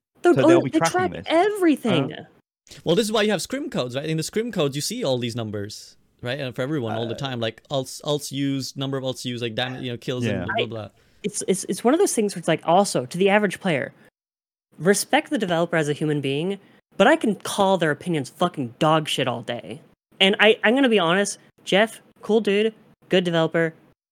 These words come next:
Speaker 1: so many dog shit opinions, I'm gonna be honest. And, like, it's
Speaker 2: Of
Speaker 1: kinda one of those
Speaker 2: course.
Speaker 1: things where it's like, it's, it's so many things that could be done better to improve. And it's kinda one of those things where it's like, Mercy has the most unique hero-specific settings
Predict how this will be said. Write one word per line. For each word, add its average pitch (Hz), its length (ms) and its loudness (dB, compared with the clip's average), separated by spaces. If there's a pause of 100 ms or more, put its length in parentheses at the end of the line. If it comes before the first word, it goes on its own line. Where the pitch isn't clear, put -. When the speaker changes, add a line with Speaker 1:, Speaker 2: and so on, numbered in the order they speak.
(340)
Speaker 1:
so - 200 2
many 339 140 6
dog 139 220 2
shit 123 100 -6
opinions, - 360 -8
I'm 151 60 2
gonna 160 100 4
be 139 100 0
honest. - 360 -8 (520)
And, 175 140 2
like, 180 180 2
it's 175 140 4
Speaker 2:
Of - 60 -8
Speaker 1:
kinda 285 120 6
one 247 120 6
of 214 40 0
those 202 100 -4
Speaker 2:
course. - 20 -16
Speaker 1:
things 202 160 -4
where 190 40 -2
it's - 80 -8
like, 160 200 -6 (140)
it's, 208 300 -4
it's 220 140 -4
so - 520 0
many 233 260 2
things 202 240 0
that 160 100 -4
could 160 100 -10
be 160 80 0
done 156 240 -2
better 135 500 -4
to - 140 -8
improve. 143 380 -4 (400)
And 196 80 0
it's 190 80 -4
kinda 254 160 -2
one 240 80 4
of 220 60 4
those 214 100 0
things 220 160 -2
where 202 60 -6
it's 185 60 -10
like, 190 100 -2
Mercy 233 280 2
has 202 140 0
the 202 60 -4
most 175 480 0
unique 165 380 -2
hero-specific 160 800 -4
settings 165 640 -6